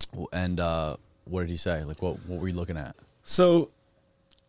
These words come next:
Speaker 2: he said that I was looking at five years. Is, he said, "Look," he said, "if you," he said, "m-," he said, "before you say anything, before we do anything, I need to see the evidence they have against you.
Speaker 1: Mm-hmm.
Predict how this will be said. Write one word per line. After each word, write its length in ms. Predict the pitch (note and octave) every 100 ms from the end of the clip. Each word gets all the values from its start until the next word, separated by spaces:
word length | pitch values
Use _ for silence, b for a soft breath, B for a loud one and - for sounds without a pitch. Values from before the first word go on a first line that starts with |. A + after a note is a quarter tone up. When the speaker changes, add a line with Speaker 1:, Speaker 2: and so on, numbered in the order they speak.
| _
Speaker 2:
he 240 | B2+ D#3
said 440 | D#3 - C#3 C3 A#2+
that 120 | A#2+
I 120 | A#2
was 180 | A2+ A2
looking 300 | A#2+ A#2 G#2+
at 140 | G2
five 420 | - G#2 G2+ G2
years. 500 | F#2+ F#2 F2+ F#2 - - B B -
Is, 280 | A2 G2 G#2+
he 200 | G#2 B2+
said, 220 | - A2+
"Look," 340 | G#2+ A2+ G#2 - -
he 180 | G#2 A2
said, 340 | - G2+ G2+ - B B B B B - _
"if 320 | G#2+ A#2 -
you," 440 | B2+ C#3 D#3+ E3 C#3+ -
he 120 | B2+
said, 200 | C3+ C3
"m-," 220 | A#2 A2+ - -
he 140 | A#2+
said, 200 | C3+ B2
"before 260 | A2 D#3+ F3
you 140 | F#3
say 260 | E3+ C#3+ C3
anything, 340 | B2+ C3 C3+
before 280 | A#2+ G#2 A#2
we 140 | A2+ A2
do 240 | A#2 C#3+
anything, 560 | D3 D3 C#3+ C#3 C#3 C#3 b b b b b _ _ _ -
I 140 | B2
need 180 | C3+ C3
to 80 | A#2
see 160 | C3
the 100 | A2+
evidence 360 | G#2+ G#2 G2+ G2+
they 100 | G2
have 160 | F#2+
against 380 | F#2 F#2 G2 -
you. 200 | F#2 E2+ F2
Speaker 1:
Mm-hmm. 200 | F#2+